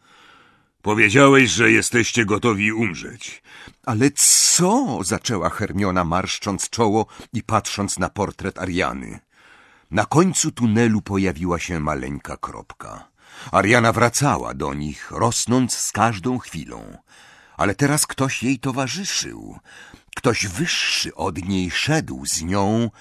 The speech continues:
lekko utykając. Miał bardzo długie włosy, kilka rozcięć na twarzy i poszarpaną szatę. Obie postacie robiły się coraz większe, aż w końcu tylko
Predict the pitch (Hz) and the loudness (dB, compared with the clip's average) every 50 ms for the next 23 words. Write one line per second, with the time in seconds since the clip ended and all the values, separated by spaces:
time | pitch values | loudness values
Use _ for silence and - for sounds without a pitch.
0 | - - - - 85 92 110 - - - - - - - - 110 - 151 - - | -20 -16 -6 -4 0 0 0 0 -2 -6 -4 -4 -4 -4 -4 -4 -4 -4 -4 0
1 | 98 73 62 57 52 50 50 50 50 - - - - - _ _ _ _ _ _ | -2 -2 -2 -4 -10 -14 -16 -18 -16 -14 -12 -14 -14 -14 _ _ _ _ _ _
2 | _ _ _ _ - 92 117 113 104 82 120 120 110 104 78 104 95 73 90 98 | _ _ _ _ 0 4 4 6 6 8 6 6 6 6 2 -4 -4 -4 -2 -4
3 | 107 82 80 98 80 - 90 104 92 80 - - - - 98 101 104 95 87 - | -4 0 0 -2 -2 0 0 2 2 2 0 -4 -6 -4 -4 -4 -4 -4 -6 -8
4 | - - 117 107 101 90 - 101 92 90 101 95 - - - - - 82 76 73 | -6 -4 -2 -2 -2 -2 0 0 0 2 0 -2 -4 -6 -10 -8 -8 -8 -6 -6
5 | - - 80 67 - - - 82 80 76 - 78 85 82 - - - - - - | -6 -6 -6 -8 -6 -4 -2 -2 -2 -2 -2 -4 -6 -6 -6 -8 -20 -20 -20 -20
6 | _ - 95 92 - - 117 107 - - 101 82 76 - 82 76 69 67 71 - | _ -8 -8 -8 -6 -4 -4 -4 -2 -2 -2 -4 -4 -4 -4 -4 -4 -4 -6 -6
7 | - - 65 57 - - - 55 53 50 - - _ _ _ - - - - 147 | -6 -6 -6 -8 -8 -12 -18 -18 -16 -16 -18 -20 _ _ _ -20 -20 -16 -10 -2
8 | 107 117 104 117 117 - 101 - - - 113 110 - 120 107 104 90 98 104 113 | 0 2 2 2 2 0 0 -4 -2 -2 -2 -2 0 0 0 0 -2 -2 -2 0
9 | 110 113 - - 107 98 - - 107 101 101 92 - 78 - 104 113 110 113 117 | 0 0 0 0 -2 -2 -2 -4 -2 -2 -2 -4 -4 -6 -2 0 0 0 0 -2
10 | - - - - 135 143 147 - - - - - - 87 - - - - - 110 | -2 -4 -4 -2 -2 -2 -2 -4 -10 -16 -14 -6 -6 -6 -4 -4 -8 -8 -4 0
11 | 123 135 120 - - 110 - - 143 139 - - 147 | 0 0 0 0 -2 -2 0 0 -2 -2 0 -2 -4